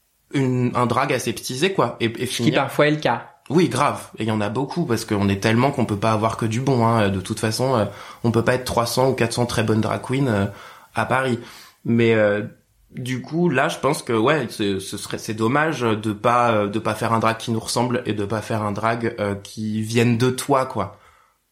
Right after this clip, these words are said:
Speaker 1: Tu peux reprendre les sourcils de, de Michel et, euh, et le liner de, euh, le, de, j'essaye de trouver un autre nom, mais <laughs>
Speaker 2: De
Speaker 1: Pardon,
Speaker 2: Joséphine.
Speaker 1: de Joséphine.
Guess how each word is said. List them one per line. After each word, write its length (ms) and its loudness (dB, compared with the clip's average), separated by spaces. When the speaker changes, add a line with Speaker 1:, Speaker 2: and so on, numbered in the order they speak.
Speaker 1:
Tu 140 0
peux 140 4
reprendre 380 0
les 120 2
sourcils 420 -8
de, 460 -6
de 140 -2
Michel 560 2
et, 140 2
euh, 680 4
et 80 2
le 180 4
liner 420 2
de, 100 -2
euh, 800 0
le, 240 -2
de, 460 -4
j'essaye 260 -2
de 80 -2
trouver 220 0
un 120 6
autre 200 2
nom, 200 2
mais 160 2
<laughs> 340 2
Speaker 2:
De 340 2
Speaker 1:
Pardon, 120 0
Speaker 2:
Joséphine. 560 2
Speaker 1:
de 80 4
Joséphine. 720 4